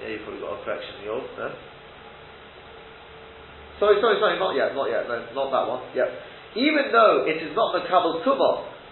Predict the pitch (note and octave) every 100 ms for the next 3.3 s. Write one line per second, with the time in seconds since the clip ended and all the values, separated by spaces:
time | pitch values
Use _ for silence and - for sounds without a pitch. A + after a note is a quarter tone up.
0 | - F#3 E3+ - D3+ - G#3+ D4 - -
1 | B2 A#2 B2 A2+ A#2+ - - - - -
2 | - - - - - - - E3 E3 E3
3 | C4 B3 A3+